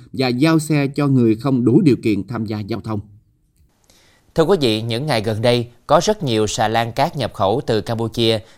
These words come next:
Speaker 2: bị ùn ứ tại cửa khẩu Vĩnh Sương, tỉnh An Giang. Nguyên nhân do vướng việc cấp mã số hàng hóa không trùng khớp giữa Hải quan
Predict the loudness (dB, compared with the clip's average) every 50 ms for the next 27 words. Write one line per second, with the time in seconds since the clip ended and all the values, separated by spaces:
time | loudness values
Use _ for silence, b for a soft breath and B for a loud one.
0 | b _ -4 -2 -2 0 0 -2 -2 -2 -2 -2 -2 -2 -2 0 0 0 0 0
1 | -2 -4 -4 -2 -2 -2 -2 -2 -4 -6 -6 -6 -2 -2 -2 -2 -2 -4 -4 -4
2 | -4 -4 -6 -6 -6 -2 0 0 0 0 -2 -6 b b b b b b b -2
3 | 0 0 2 2 2 0 0 -2 0 2 2 2 2 2 0 -2 -2 -2 -2 -2
4 | -4 -2 -2 -2 -2 0 -2 -2 -2 -2 -2 -4 -4 -4 -2 -2 -2 -2 0 -2
5 | -4 -4 -2 0 0 0 0 -2 -4 -2 0 0 0 0 -2 -6 -6 -4 -4 -2
6 | -4 -4 -4 -4 -4 -4 -2 -2 -4 -4 0 2 2 2 2 0